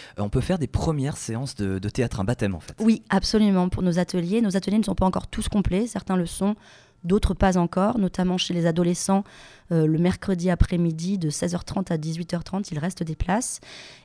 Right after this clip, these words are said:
Speaker 2: Et chez les adultes, le jeudi soir. Après, pareil, sur le site internet et tout ça, vous, vous pouvez avoir, euh, toutes ces infos. Mais effectivement, il y a encore possibilité de venir faire un essai gratuit pour s'inscrire à l'année. Dans nos ateliers, on propose toujours, euh,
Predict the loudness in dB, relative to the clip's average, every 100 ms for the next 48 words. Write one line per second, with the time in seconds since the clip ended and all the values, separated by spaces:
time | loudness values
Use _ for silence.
0 | 0 2 4 2 2 2 4 2 2 0
1 | -2 2 2 2 2 2 0 -4 -4 0
2 | 0 -2 -14 -20 -20 -8 2 8 8 8
3 | 6 6 4 2 0 0 -2 -2 -2 0
4 | 0 2 0 -4 -8 -2 0 0 -4 -6
5 | -8 -8 -10 -8 -2 0 0 0 0 0
6 | -2 -4 -6 -2 0 0 2 2 2 -8
7 | -20 -20 -6 2 4 4 2 4 6 8
8 | 6 6 4 2 0 -4 -4 -4 0 0
9 | 2 2 0 0 2 2 0 -2 0 0
10 | -2 2 2 2 -4 -20 -20 -6 -2 0
11 | 0 0 0 4 4 4 2 0 _ _
12 | -6 2 6 6 6 4 2 2 4 2
13 | 2 -2 -4 -6 -4 0 0 2 2